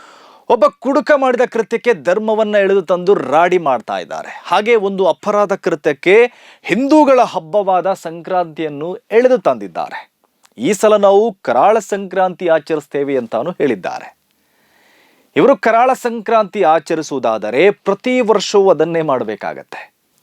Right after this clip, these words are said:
ಇವರ ಪಕ್ಷದವರು ಮಾಡೋ ಅಪರಾಧ ಕೃತ್ಯಗಳಿಗೆ ಇಲ್ಲಿ ಮಿತಿಯೇ ಇಲ್ಲ. ಹಾಗಾಗಿ ಇವರು ಕೇವಲ ಸಂಕ್ರಾಂತಿ ಮಾತ್ರವಲ್ಲ,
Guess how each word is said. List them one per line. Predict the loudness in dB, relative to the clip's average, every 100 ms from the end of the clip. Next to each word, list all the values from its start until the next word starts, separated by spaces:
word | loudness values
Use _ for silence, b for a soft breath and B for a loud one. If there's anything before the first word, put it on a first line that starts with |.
| -4
ಇವರ | 0 2 2
ಪಕ್ಷದವರು | 0 -4 -2 -2 0 2
ಮಾಡೋ | 2 2 2
ಅಪರಾಧ | 2 0 0 0
ಕೃತ್ಯಗಳಿಗೆ | -2 -6 -2 0 2 4 4
ಇಲ್ಲಿ | 4 4 2 2
ಮಿತಿಯೇ | 2 -6 -8 -6 -2 0
ಇಲ್ಲ. | -2 -8
ಹಾಗಾಗಿ | -16 -4 0 2 0 -2
ಇವರು | 2 0
ಕೇವಲ | 2 0 2 2
ಸಂಕ್ರಾಂತಿ | 2 0 -4 0 0 0 -4
ಮಾತ್ರವಲ್ಲ, | -4 -4 -4 -10 -10 -12